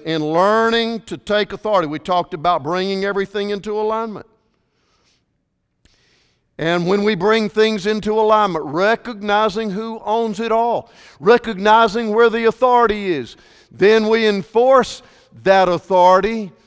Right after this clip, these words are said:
by what we believe in our heart and speak with our mouth. Now, last time I made some people nervous.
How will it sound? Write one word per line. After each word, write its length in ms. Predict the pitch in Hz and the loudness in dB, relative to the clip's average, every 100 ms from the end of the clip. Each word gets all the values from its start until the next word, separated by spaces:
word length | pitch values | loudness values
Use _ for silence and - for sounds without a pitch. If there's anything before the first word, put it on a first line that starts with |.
| _ _ _ _ _ _ _ | _ _ _ _ _ _ _
by 240 | 123 196 | 2 4
what 220 | 190 226 | 6 6
we 120 | 208 208 | 4 0
believe 540 | 175 196 247 254 233 | 0 2 2 2 0
in 100 | 240 | 2
our 180 | 208 196 | 4 4
heart 440 | 143 202 233 233 | 4 4 4 4
and 200 | 190 175 | 0 -6
speak 460 | - - - 226 - | -10 -12 -12 -12 -8
with 160 | 208 | -6
our 140 | 202 196 | -6 -8
mouth. 320 | 214 202 - _ _ _ _ _ _ _ _ _ _ _ _ _ _ _ _ _ _ _ _ _ | -10 -14 -20 _ _ _ _ _ _ _ _ _ _ _ _ _ _ _ _ _ _ _ _ _
Now, 220 | 151 151 | -6 -4
last 380 | 160 185 175 - | -2 -2 -4 -6
time 280 | 214 208 165 | -6 -4 -4
I 80 | 156 | -6
made 220 | 156 151 | -8 -8
some 160 | 170 | -12
people 280 | 180 180 196 | -10 -12 -12
nervous. 600 | 190 113 - - - _ | -12 -14 -14 -20 -20 _